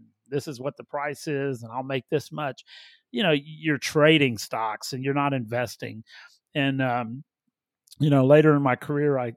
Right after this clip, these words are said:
I started to buy what I call blue chip stocks. And, uh, and, and we'll talk more about those. But, you know,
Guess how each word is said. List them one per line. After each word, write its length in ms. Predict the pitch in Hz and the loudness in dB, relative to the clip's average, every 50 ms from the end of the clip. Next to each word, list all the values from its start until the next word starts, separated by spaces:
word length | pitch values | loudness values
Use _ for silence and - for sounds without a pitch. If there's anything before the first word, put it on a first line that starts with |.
| _ _ | _ _
I 80 | 139 | -10
started 400 | 117 - - - 147 139 139 127 | -10 -4 0 2 2 2 2 0
to 80 | 120 117 | -2 -4
buy 340 | 120 135 120 120 123 120 117 | -4 -2 0 2 2 2 2
what 160 | 120 123 117 | 0 -2 -2
I 80 | 117 117 | -4 -6
call 260 | - - 143 123 117 | -2 -2 -2 -2 -2
blue 280 | 120 131 147 160 156 | -2 0 0 2 0
chip 280 | - - 147 139 131 - | 0 -2 -8 -8 -8 -10
stocks. 540 | - - - 127 123 117 113 120 - - - | -14 -14 -12 -10 -10 -10 -10 -12 -16 -18 -16
And, 220 | 143 135 135 123 - _ _ - - - - _ _ _ - | -16 -16 -18 -20 -20 _ _ -20 -20 -20 -20 _ _ _ -10
uh, 40 | |
and, 460 | 127 131 127 123 127 139 131 127 131 135 | -6 -6 -6 -6 -6 -6 -8 -8 -8 -8
and 140 | 139 131 | -8 -6
we'll 120 | 127 139 143 | -6 -8 -4
talk 260 | - 156 143 131 131 | -2 0 0 0 -2
more 200 | 135 139 139 135 | -4 -4 -4 -2
about 280 | 127 143 135 131 - - | -2 0 -2 -2 -2 -2
those. 320 | 165 160 160 151 135 113 | -2 -2 0 -2 -4 -6
But, 180 | 120 139 131 - _ - - - - _ _ _ | -8 -10 -12 -12 _ -20 -20 -20 -20 _ _ _
you 120 | 170 143 | -10 -8
know, 400 | 143 143 139 135 139 131 120 120 | -6 -4 -4 -4 -4 -6 -8 -12